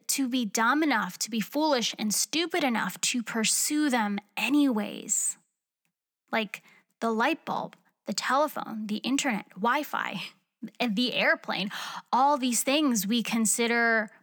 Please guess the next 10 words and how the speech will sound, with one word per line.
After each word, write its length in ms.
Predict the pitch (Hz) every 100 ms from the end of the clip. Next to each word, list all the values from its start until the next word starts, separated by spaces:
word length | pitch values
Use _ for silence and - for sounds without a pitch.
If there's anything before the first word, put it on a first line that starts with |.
| -
part 380 | - 240 269
of 140 | - 220
our 340 | 220 226 226
normal 600 | 208 202 214 233 233 233 -
everyday 580 | 214 226 254 240 233 226
lives 480 | 202 247 269 220 - - -
were 80 | 254
once 300 | 240 311 -
thought 300 | - 262 311
of 140 | 240